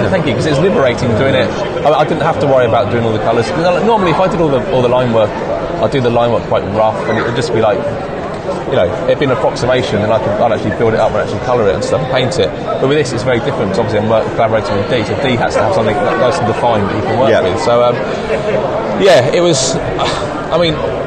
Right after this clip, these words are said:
Speaker 1: I wanted to do something
Speaker 2: Did it feel
Speaker 1: I wanted to do
Speaker 2: liberating?
Speaker 1: something, yeah, it did, yeah, very much so. And, um,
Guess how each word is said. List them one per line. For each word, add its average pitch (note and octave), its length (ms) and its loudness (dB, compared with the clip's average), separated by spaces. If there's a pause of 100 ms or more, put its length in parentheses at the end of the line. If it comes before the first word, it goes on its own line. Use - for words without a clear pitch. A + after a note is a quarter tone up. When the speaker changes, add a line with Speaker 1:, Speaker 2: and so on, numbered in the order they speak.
(1040)
Speaker 1:
I D3+ 60 4
wanted G3 260 2
to - 80 -4
do E3 100 2
something E3+ 180 2
Speaker 2:
Did F3+ 120 2
it - 40 -6
feel G#3 120 6
Speaker 1:
I - 20 6
wanted F#3 160 4
to - 40 0
do E3 60 4
Speaker 2:
liberating? F#3 380 2
Speaker 1:
something, - 180 -4
yeah, G#3 120 4
it A3 120 0
did, F3 180 0
yeah, E3 160 2
very D#3 160 2
much F3 200 0
so. - 140 2
And, A#2 320 2
um, D3 220 4